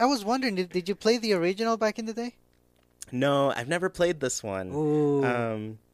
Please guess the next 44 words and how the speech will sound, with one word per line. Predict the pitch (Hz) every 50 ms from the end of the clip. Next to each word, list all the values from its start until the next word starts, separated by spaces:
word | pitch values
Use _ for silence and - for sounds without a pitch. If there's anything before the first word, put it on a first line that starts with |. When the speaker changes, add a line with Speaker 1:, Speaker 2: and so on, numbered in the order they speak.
| _ _ _ _ _ _ _ -
Speaker 2:
yeah, | 110 139 156 135 101 95
so | - - 135 131 123 117 117 92
the, | 76 110 120 92 127
it'll | 131 143 160
be | 151 165 165
a | 139
brand | 123 127 120 131 131
new | 131 127
experience | 123 113 - - 120 113 110 101 92 92 92 -
for | - 85 82
me. | 80 78
Speaker 1:
Awesome. | - 120 131 139 151 135 - - 143 135 123 117 - _ _ _
You're | 143 139
gonna | 143 147 147 139
love | 135 135 131 131
it. | - - - - _ _ _ _ _ _ _ _ _ _ _ _ -
Speaker 2:
Yeah, | 107 123 120 107 98 78 -
I | - 110 127 139 147 151 143
play | - - 151 147 147 151 147 147 143 - -
a | -
lot | 113 113 120 127 139
of | 143 143 131
Zelda | 135 135 135 127 135
games. | 127 127 123 127 127 123 127 127 123 120 - -
Um, | - 113 113 117 110 -
I've, | 117 135 170 - -
I've, | - 165 170
I | 202 - - 143
actually | 165 190 208 - - - 285 277 233
play | - - - 165 170 180
more | 170 147 131 120 120 120 120 123 131 135 143 147 156 156 160 - - - - - _ _ _ -
of | 123 120 117
the | 123 120
three | - 120 120 127 123 117
D | 117 110 101
ones. | 95 90 87 87 85 -
Like, | 104 -
I've | 117 110
played | - 156 165 160
every | 165 160 151 156 151
three | 139 - 120 117 127 127 123
D | 113 110 107 101 95 92 98 - -
Zelda | - 110 110 107 104 107 98
game, | 101 101 98 95 95